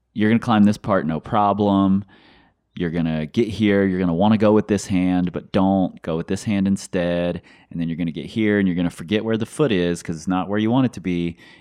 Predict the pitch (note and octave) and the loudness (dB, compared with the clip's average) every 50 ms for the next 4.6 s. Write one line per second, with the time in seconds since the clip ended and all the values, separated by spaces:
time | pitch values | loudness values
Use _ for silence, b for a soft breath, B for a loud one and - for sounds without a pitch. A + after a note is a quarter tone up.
0 | B B E2 E2 D#2 - - F2 F2+ F#2 G#2 G#2+ G#2 - - A#2+ A#2 A2+ A2 A2 | B B -8 -6 -6 -6 -6 -6 -4 -2 0 -2 0 0 0 0 2 2 2 2
1 | G#2+ G2 G#2+ - A#2 A#2 A#2+ A#2 G#2+ G#2 G2 - - F2+ F2 E2 E2 E2 E2 E2+ | 2 0 -2 -2 -2 0 0 0 0 0 -2 -2 0 0 0 0 0 0 -2 0
2 | E2 E2+ F2 F#2 G2 G2+ - - A2+ A2 A2+ A2+ A#2 A#2+ A#2 A#2 - - C3 B2+ | 0 0 0 0 -2 -2 -2 -2 0 0 0 0 0 0 -2 -4 -4 -2 0 2
3 | B2+ A#2+ B2+ B2+ B2+ - - B2+ A#2 A#2+ - - - - - _ B B B B | 2 0 0 -2 -4 -2 -2 0 2 2 2 0 -2 -6 -16 _ B B B B
4 | B B - F2+ F2+ F2 E2+ E2+ E2 E2 D#2+ | B B -8 -6 -4 -2 -2 -2 -4 -4 -6